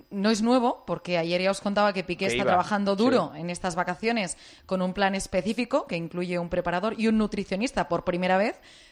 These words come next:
Speaker 1: para volver al cien por cien, que es lo que le ha prometido a Xavi, pero sí que es noticia, y no es asunto baladí, que el Barça haya difundido estas imágenes justo hoy,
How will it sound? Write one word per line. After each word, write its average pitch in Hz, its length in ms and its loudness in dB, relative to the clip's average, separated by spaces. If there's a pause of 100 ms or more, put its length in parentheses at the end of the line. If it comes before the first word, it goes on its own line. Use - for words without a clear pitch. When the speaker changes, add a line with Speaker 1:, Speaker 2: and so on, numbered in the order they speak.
Speaker 1:
para 170 200 0
volver 165 300 0
al 170 180 0
cien 180 200 -6
por 165 120 -6
cien, 240 220 -8 (100)
que 180 60 -14
es 143 80 -14
lo 151 100 -8
que 160 100 -10
le 160 120 -4
ha 156 160 0
prometido 170 400 -2
a 170 80 0
Xavi, 247 300 0
pero 185 180 2
sí 180 100 -6
que 180 60 -2
es 185 80 -4
noticia, 226 540 0 (300)
y 151 120 -8
no 147 60 -6
es 139 80 -10
asunto 151 340 -8
baladí, 156 280 -4
que 185 100 -4
el 156 60 -2
Barça 156 340 -6 (140)
haya 185 420 -2
difundido 185 540 -2 (380)
estas 165 360 -6
imágenes 190 480 -6
justo 190 500 -2
hoy, 214 340 4